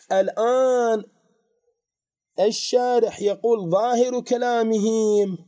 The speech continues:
أنه لا يجوز له الرجوع مطلقًا، والذي وجدته أن هنالك من يقول بجواز الرجوع مطلقًا،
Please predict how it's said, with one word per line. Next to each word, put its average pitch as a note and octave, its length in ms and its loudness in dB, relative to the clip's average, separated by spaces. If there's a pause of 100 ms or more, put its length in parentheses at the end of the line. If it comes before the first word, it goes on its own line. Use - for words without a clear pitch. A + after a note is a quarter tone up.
(240)
أنه F#3 360 0
لا G#3 160 4
يجوز D3+ 360 -2
له C3+ 140 -2
الرجوع C3 320 -6
مطلقًا، A#2 440 -8 (1000)
والذي A#3+ 720 0
وجدته G#3+ 680 0 (800)
أن F#3+ 260 -2
هنالك F3 640 2
من D3+ 220 2
يقول D#3 460 2
بجواز D3+ 640 0
الرجوع D3 600 0
مطلقًا، C3+ 580 -6